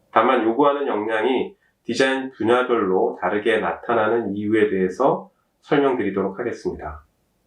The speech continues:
건축, 의상, 의자, 포스터,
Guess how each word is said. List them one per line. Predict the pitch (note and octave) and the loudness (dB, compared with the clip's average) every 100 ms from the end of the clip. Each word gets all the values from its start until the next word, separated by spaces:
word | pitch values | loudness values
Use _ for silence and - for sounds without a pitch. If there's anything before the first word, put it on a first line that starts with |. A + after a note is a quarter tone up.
| _ _ _ _ _ _ _ _ _ | _ _ _ _ _ _ _ _ _
건축, | - B2 B2 C3 C#3+ - _ _ | 0 0 0 0 0 -2 _ _
의상, | B2 B2+ B2 A#2 A2+ F#3+ - _ _ _ | 0 2 2 2 2 -2 -8 _ _ _
의자, | A#2+ A#2 - G#2+ - - _ | 0 2 2 2 2 -6 _
포스터, | D#3 D3+ - B2 A2+ - | -2 -2 0 0 2 -2